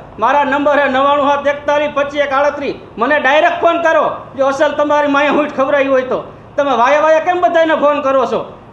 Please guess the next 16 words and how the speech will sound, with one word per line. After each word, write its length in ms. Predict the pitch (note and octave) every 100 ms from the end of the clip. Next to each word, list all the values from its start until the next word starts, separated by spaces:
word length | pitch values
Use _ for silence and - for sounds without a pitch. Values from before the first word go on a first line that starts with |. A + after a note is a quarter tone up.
| -
હવે 120 | G3 A#3+
તો 140 | B3
તમારે 400 | A#3 C#4 D4+ D#4
ગયા 240 | C4+ D#4+
હોત 520 | E4 E4 F4 E4+ - -
તો 140 | D#4+
તમને 300 | D#4+ E4 E4+
ખબર 220 | - D#4+
પડે 180 | D4+ D#4
કે 120 | D#4
આમાં 240 | D4 D4+ C#4
શું, 300 | D4+ D4+ C#4
આને, 180 | C#4
આની 220 | C4 C#4 C4
હાલત 320 | A#3 C4+ B3+
હોય. 260 | A#3+ G#3